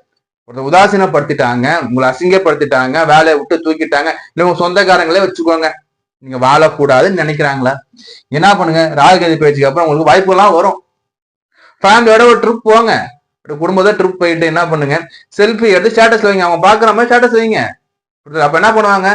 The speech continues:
அவன் அந்த பொறாமையிலேயே, அந்த பொறாமைங்க என்ன, அவன் உள்ள பூர பூர என்ன ஆகுனா, ஆமை போட்டு பூந்த வீடு மாதிரி எதிரி இல்லாம போயிடுவான். நீங்க அவங்கள போய் துன்புறுத்தி, அவங்க மேல போய் அடிச்சு, வன்முறையில ஈடுபடணும் அவசியமே இல்ல. புரியுதா இல்லையா?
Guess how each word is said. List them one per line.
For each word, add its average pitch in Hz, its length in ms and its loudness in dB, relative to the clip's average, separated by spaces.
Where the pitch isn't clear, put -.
அவன் 143 220 -2
அந்த 151 140 0
பொறாமையிலேயே, 208 920 4
அந்த 160 220 -4
பொறாமைங்க 214 520 4
என்ன, 190 280 0
அவன் 170 160 2
உள்ள 170 200 2
பூர 185 280 0
பூர 190 80 0
என்ன 175 240 0
ஆகுனா, 160 220 0
ஆமை 190 180 0
போட்டு 165 280 -2
பூந்த 156 240 -2
வீடு 160 240 0
மாதிரி 180 260 -2
எதிரி 220 380 2
இல்லாம 202 380 2
போயிடுவான். 151 380 -2
நீங்க 131 240 -10
அவங்கள 127 240 -2
போய் 175 260 2
துன்புறுத்தி, 151 800 -4
அவங்க 131 180 -2
மேல 135 220 0
போய் 135 160 2
அடிச்சு, 143 360 -2
வன்முறையில 147 640 -2
ஈடுபடணும் 127 400 -2
அவசியமே 131 400 -2
இல்ல. 143 280 -6
புரியுதா 113 160 -18
இல்லையா? 101 240 -14